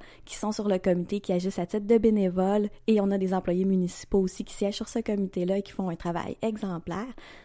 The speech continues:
Donc, euh, c'est eux qui organisent complètement l'événement. La municipalité fait le prêt pour les locaux.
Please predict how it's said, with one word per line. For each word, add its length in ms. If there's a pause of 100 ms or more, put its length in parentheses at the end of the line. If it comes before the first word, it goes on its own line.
Donc, 260
euh, 120
c'est 180
eux 40
qui 100
organisent 440
complètement 480
l'événement. 540
La 120
municipalité 640
fait 180
le 120
prêt 260
pour 180
les 140
locaux. 440